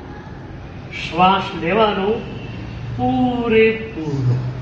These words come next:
ફેફસા પૂરા ભરાઈ જાય એવો. છોડો ત્યારે પૂરો શ્વાસ બહાર નીકળી જવો જોઈએ.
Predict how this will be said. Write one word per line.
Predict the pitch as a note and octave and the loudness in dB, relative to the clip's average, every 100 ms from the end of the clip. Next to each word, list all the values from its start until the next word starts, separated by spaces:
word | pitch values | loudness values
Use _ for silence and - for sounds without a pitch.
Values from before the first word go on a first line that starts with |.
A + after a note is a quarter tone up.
| - - - - - - - - - - - - - | -10 -12 -12 -12 -12 -12 -12 -12 -12 -12 -10 -12 0
ફેફસા | G3 G#3+ - G#3+ G#3 | 2 2 2 2 2
પૂરા | G3+ F3+ G3 G3 | 2 -2 2 2
ભરાઈ | G3 D3+ F3 F#3 | 2 0 0 0
જાય | D#3 | 2
એવો. | C#3+ C3+ B2 B2+ - - - - - - - - - - - - - - - - - - - - - - - | 2 2 0 0 -6 -8 -10 -12 -10 -8 -8 -8 -10 -10 -10 -10 -12 -12 -12 -10 -10 -8 -10 -8 -10 -10 -8
છોડો | - - G3+ A3+ B3+ C4 B3+ | -4 2 6 6 6 2 2
ત્યારે | A#3+ A#3 C4 C4+ C#4+ C#4 - - - - - | 4 4 4 0 -2 -4 -10 -14 -16 -16 -10
પૂરો | C4 C#4 C#4 C4+ C4+ | -2 0 2 4 2
શ્વાસ | - - G#3+ A3 A#3 - F3+ | 2 0 4 4 4 2 2
બહાર | F#3 F#3+ E3 | 4 4 2
નીકળી | D3+ D3 | 0 0
જવો | C3+ C3 | 0 0
જોઈએ. | C3 A#2+ | 0 0